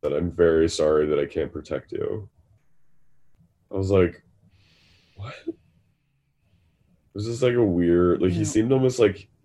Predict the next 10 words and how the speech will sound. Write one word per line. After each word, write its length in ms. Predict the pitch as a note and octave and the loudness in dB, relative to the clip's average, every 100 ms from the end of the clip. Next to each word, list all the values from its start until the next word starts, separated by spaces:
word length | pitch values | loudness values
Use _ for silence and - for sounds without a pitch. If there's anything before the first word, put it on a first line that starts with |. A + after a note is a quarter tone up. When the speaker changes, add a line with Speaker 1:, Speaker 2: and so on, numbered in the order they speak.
| _ | _
Speaker 1:
he 140 | G2+ | -2
was 160 | G2 F2 | -2 0
mad 340 | E2+ D#2+ E2 | 0 2 2
at 120 | E2+ | 2
her. 420 | D#2 D2+ C2+ G1+ G2 _ _ _ _ _ - _ _ | 0 -2 -4 -4 -10 _ _ _ _ _ -20 _ _
That's 180 | - F#2 | -12 -6
the 80 | G2+ | -4
vibe 260 | E2+ D2+ D2+ | 0 0 0
I 120 | D2 | -2
got. 360 | C#2 B1+ A#1+ | -2 -4 -6